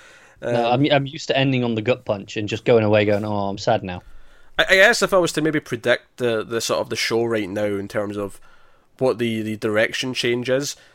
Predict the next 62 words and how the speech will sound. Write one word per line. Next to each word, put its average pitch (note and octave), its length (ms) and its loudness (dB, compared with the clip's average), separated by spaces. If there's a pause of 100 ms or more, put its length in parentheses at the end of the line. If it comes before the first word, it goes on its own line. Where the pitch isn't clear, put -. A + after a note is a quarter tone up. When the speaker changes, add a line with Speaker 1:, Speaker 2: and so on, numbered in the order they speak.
(120)
Speaker 2:
is A#2+ 120 -4
that C3 80 0
this C3+ 180 0
is C3 80 -4
the B2 80 -4
point A#2 360 0
where A2 220 0
Elliot A2 380 2
stops - 320 -2
being A2 180 -4
on G#2+ 80 -2
the G#2 80 -4
defense G#2 480 -6
and G2+ 80 -10
starts - 240 -4
being G#2 140 -4
on G2+ 80 -2
the G2 100 -2
offense. F2 680 -2 (1500)
Speaker 1:
Yeah, B2+ 260 4 (200)
no, A#2 160 4
I A2+ 100 6
see A#2 140 -2
what - 40 0
you A#2 40 0
mean. A2 140 -2
It's G#2 80 -2
like G#2+ 120 4
he's A#2+ 140 2
going A2+ 200 4
after G2+ 220 -2
them. G2 160 -4
He's A2+ 200 -2
got A#2+ 120 2
information. G2+ 520 -4
Speaker 2:
Yeah. A2 60 0
Speaker 1:
He's G#2 120 -2 (260)
Speaker 2:
I B2 60 2
mean, F3 140 4 (100)
Speaker 1:
act-, A#2 280 2
Speaker 2:
ma- A2+ 40 -10
Speaker 1:
like, G#2 100 -8
he's A2+ 140 -6
trying F#2 480 0
now. F2+ 160 -6
Speaker 2:
I C#3+ 80 6
mean, E3 120 4
maybe G3+ 200 8
he's F3 140 4
not D#3+ 140 4
quite - 180 2
at B2+ 120 4
the - 60 -10
point B2+ 240 0
where A2+ 140 2
he A2 60 0
wants G#2+ 180 -2
to G2+ 80 -10
hunt F#2+ 400 -4
White A2 200 -2
Rose A2 220 -2
or, G2+ 100 0